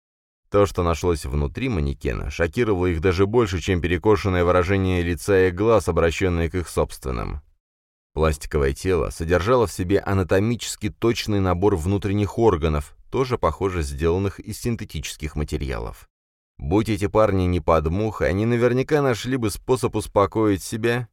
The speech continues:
предположили бы, например, что куклу выбросил медицинский колледж, где её пользовали как наглядное пособие для обучающихся.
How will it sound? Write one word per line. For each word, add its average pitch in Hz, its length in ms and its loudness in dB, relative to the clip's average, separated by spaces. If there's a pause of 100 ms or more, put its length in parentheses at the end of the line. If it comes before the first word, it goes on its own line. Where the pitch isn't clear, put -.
(240)
предположили 120 640 0
бы, 87 120 0
например, 78 520 0
что - 240 -6
куклу 165 300 -4
выбросил 123 480 -4
медицинский 123 640 -4
колледж, 85 480 0
где 87 200 -4
её 98 160 2
пользовали 104 500 0
как 104 220 0
наглядное 101 580 2
пособие 110 560 2
для 101 180 2
обучающихся. 78 1120 -6